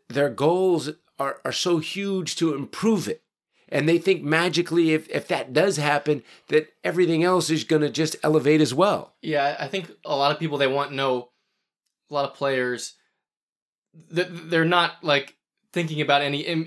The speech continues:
Speaker 2: in-between zone. Like, they want their weaknesses to go directly into becoming a strength. And it's like, as you said, this is where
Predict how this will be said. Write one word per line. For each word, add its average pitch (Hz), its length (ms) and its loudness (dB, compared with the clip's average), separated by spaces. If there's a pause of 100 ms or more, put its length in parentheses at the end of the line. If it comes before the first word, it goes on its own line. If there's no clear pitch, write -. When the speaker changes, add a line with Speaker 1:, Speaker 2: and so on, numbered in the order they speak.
Speaker 2:
in-between 156 540 0
zone. 127 260 -4
Like, 113 200 -10
they 131 120 -2
want 151 240 -4
their 147 140 -2
weaknesses 131 560 -6
to 127 100 -12
go 120 300 -4 (180)
directly 135 640 -2 (140)
into 139 180 -6
becoming 131 460 -4
a - 20 -8
strength. 127 480 -4 (240)
And 135 100 -8
it's 131 200 -4
like, 127 280 -2 (140)
as 127 180 -8
you 180 120 -4
said, 127 340 -2 (300)
this 156 180 -2
is 131 140 -6
where 139 420 2